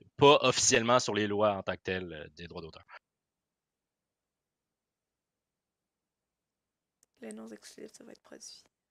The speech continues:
Speaker 2: Comment censurer des sites d'ailleurs, mais d'Europe ? Une affaire de serveur, j'imagine. Je pense pas que c'est, hmm, la provenance.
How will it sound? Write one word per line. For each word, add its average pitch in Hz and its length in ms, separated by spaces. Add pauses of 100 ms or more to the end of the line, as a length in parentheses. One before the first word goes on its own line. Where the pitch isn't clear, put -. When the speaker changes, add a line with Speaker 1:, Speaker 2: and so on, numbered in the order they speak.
(840)
Speaker 2:
Comment 247 160
censurer 240 480
des 202 180
sites 233 240
d'ailleurs, 202 380
mais 208 140
d'Europe ? 190 340 (1040)
Une 208 60
affaire 202 180
de 196 80
serveur, 180 340
j'imagine. 196 400 (580)
Je - 80
pense 233 200
pas 359 100
que - 80
c'est, - 100 (180)
hmm, 196 420 (600)
la 208 100
provenance. 202 520